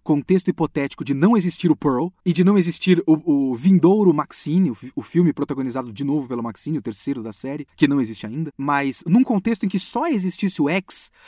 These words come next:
talvez eu argumentasse com vocês que a namorada do diretor é uma personagem mais interessante do que a Maxine. Que é, eu, eu esqueci o nome, mas ela é vivida pela Jenna Ortega, que é a Wandinha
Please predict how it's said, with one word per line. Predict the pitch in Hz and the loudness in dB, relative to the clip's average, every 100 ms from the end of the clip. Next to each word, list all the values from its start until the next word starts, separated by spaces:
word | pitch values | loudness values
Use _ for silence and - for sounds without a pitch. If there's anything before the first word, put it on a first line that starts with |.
| - - | -20 -4
talvez | 202 190 165 202 | 0 2 2 2
eu | 196 | 2
argumentasse | 180 175 170 170 160 156 | 0 0 0 0 -2 -2
com | 175 | -2
vocês | 151 147 160 156 | 0 2 2 2
que | - 170 160 - | 0 0 0 0
a | 185 208 233 | 2 2 2
namorada | 220 202 185 160 165 165 160 | 0 0 0 2 0 0 -2
do | 131 147 175 | 0 4 4
diretor | 147 160 139 151 147 147 - | 4 0 0 0 2 0 -4
é | 147 160 | -4 0
uma | 160 160 | 0 0
personagem | 156 139 139 135 131 135 | -2 -4 -4 -4 -4 -6
mais | 131 139 | -4 -4
interessante | 135 127 123 131 120 117 | -4 -8 -8 -8 -8 -10
do | 107 | -10
que | 120 | -8
a | |
Maxine. | 113 110 - 92 - _ _ _ - _ | -8 -8 -8 -10 -14 _ _ _ -20 _
Que | 147 | 2
é, | 139 143 135 131 | 2 2 -2 -2
eu, | 147 147 | -4 -2
eu | 143 | -4
esqueci | 156 - | -4 -4
o | |
nome, | 139 143 151 156 | -2 -2 -4 -4
mas | 143 135 | -6 -6
ela | 139 | -6
é | |
vivida | 139 139 139 | -6 -6 -6
pela | 135 120 | -6 -6
Jenna | 131 151 | -6 -4
Ortega, | 135 - 123 120 127 131 _ _ _ | -6 -6 -8 -8 -10 -14 _ _ _
que | - 214 | -2 0
é | |
a | 294 | 2
Wandinha | 277 294 220 202 269 110 | 2 2 2 0 -2 -4